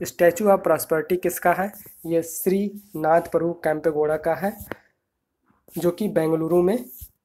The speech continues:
है। नाथ प्रभु केम्पेगौड़ा जो है बेंगलुरु के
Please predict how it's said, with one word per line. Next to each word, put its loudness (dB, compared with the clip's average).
है। -2
नाथ 6
प्रभु 0
केम्पेगौड़ा 4
जो -2
है -4
बेंगलुरु -2
के -2